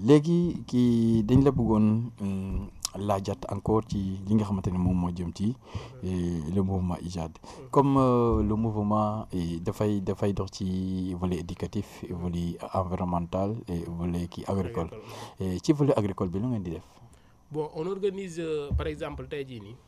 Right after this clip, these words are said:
Speaker 2: ci volet, volet agricole bi.
Speaker 1: Mhm.
Speaker 2: Bon, je, je, je salue de passage notre très cher, euh, président de la République,
Speaker 1: Ok.
Speaker 2: euh, monsieur Diomaye Faye, parce que, euh, lors de son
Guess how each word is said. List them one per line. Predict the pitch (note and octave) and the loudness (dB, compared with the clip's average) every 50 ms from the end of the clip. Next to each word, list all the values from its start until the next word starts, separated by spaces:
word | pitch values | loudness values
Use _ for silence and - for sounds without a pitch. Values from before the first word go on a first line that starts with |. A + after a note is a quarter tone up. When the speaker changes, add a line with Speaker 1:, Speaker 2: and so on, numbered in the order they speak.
| - - - A#2 | -20 -14 -12 -12
Speaker 2:
ci | - | -10
volet, | - - D#3 D3+ C#3+ C#3 | -10 -8 -8 -8 -8 -8
volet | B2+ C#3+ D3+ D3 - | -8 -8 -8 -8 -8
agricole | C#3 C3+ B2+ B2+ B2 A#2+ - A#2 G#2+ G2+ | -8 -10 -8 -8 -10 -10 -10 -12 -14 -14
bi. | G#2+ - - - _ _ - - | -16 -18 -20 -20 _ _ -14 -12
Speaker 1:
Mhm. | A2+ G#2+ - - - - - - | -12 -12 -14 -18 -20 -20 -14 -10
Speaker 2:
Bon, | C3 C3+ B2+ A2 - - - | -8 -8 -8 -10 -12 -18 -18
je, | - A#2 C3 C3 B2 B2 A#2 A2 | -12 -10 -8 -6 -6 -6 -6 -8
je, | A2+ A#2 A#2 A#2+ A2+ | -8 -10 -12 -10 -10
je | A#2+ B2+ | -12 -10
salue | - - C#3+ C#3+ C3+ | -10 -10 -8 -8 -8
de | B2 B2+ | -10 -10
passage | A#2+ B2+ - - B2 A#2 | -12 -12 -12 -12 -12 -10
notre | A#2 A#2 A#2 A#2+ | -10 -10 -10 -10
très | - A#2+ A#2 A#2 | -10 -10 -10 -10
cher, | A2+ A#2 A2 A2 G#2 G2+ | -10 -12 -12 -12 -14 -14
euh, | G2 G2 F#2+ F#2 F2+ - - - - | -16 -16 -16 -16 -16 -18 -18 -16 -14
président | A#2 A2+ G#2+ A2 G2+ G#2+ G2 F#2+ | -14 -14 -14 -14 -14 -14 -14 -14
de | F#2 G2 | -14 -16
la | G2 G2 | -16 -16
République, | G2+ G2 - G#2+ G2 F#2 F#2+ G#2 - _ _ _ _ - - - | -16 -18 -18 -20 -20 -20 -20 -20 -20 _ _ _ _ -14 -10 -10
Speaker 1:
Ok. | - - | -10 -10
Speaker 2:
euh, | - A2 - - G2+ G2+ G#2 | -12 -16 -16 -18 -18 -18 -16
monsieur | A2+ - - G#2+ G#2 | -16 -14 -14 -16 -16
Diomaye | G2+ G#2 G#2+ G#2 G#2 G2+ G2+ | -16 -16 -18 -16 -16 -18 -18
Faye, | - - G#2+ A2 G#2+ | -18 -18 -18 -18 -16
parce | - A2+ G#2+ - A#2 | -18 -20 -20 -20 -20
que, | - - | -18 -18
euh, | A2+ A2 G#2+ G#2+ G#2 D2 G#2+ G#2+ G#2+ G#2 G#2+ | -18 -16 -14 -16 -16 -16 -16 -16 -16 -16 -16
lors | A2+ A2 A2+ | -16 -16 -16
de | A2+ A#2 | -14 -16
son | A2+ - A#2 | -16 -16 -18